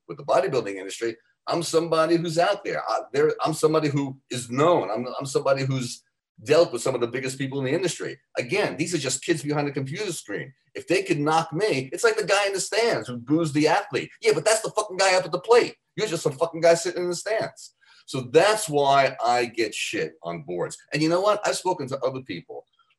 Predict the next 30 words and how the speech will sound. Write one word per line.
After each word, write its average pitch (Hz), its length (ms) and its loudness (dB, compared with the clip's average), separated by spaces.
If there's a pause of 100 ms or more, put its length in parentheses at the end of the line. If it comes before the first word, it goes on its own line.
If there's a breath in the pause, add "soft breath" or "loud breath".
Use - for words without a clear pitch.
major 156 500 0
people 135 420 -6
in 143 220 -4 (180)
the 139 100 2
music 190 300 -2
industry, 92 300 -8
for 90 200 -10
example. - 460 -12 (220)
There 190 140 2
are 202 40 2
some 90 360 -4
major 160 340 -2
pros 139 460 2
who 117 100 -6
have 107 80 -10
gone 135 220 0
on 123 120 2
message 147 380 -4
boards 170 380 -8 (160 soft breath)
and 175 100 0
they 170 80 2
get 156 180 -4
nothing 156 220 -4
but 160 140 -4
shit. - 280 -6 (520)
And 127 100 -4
they 135 40 -2
say, 147 160 -4
"Fuck 202 300 -10
this." - 460 -4